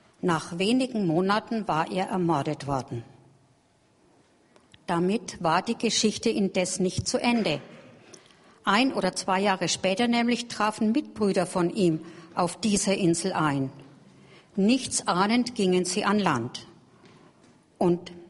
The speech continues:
jetzt kam die Stelle, die ich so außerordentlich beeindruckend fand.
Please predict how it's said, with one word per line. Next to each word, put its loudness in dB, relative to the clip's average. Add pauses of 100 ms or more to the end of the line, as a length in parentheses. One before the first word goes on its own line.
(140)
jetzt -2 (640)
kam 4
die 0
Stelle, 2 (320)
die 0
ich 2
so 2
außerordentlich 0
beeindruckend -2
fand. -4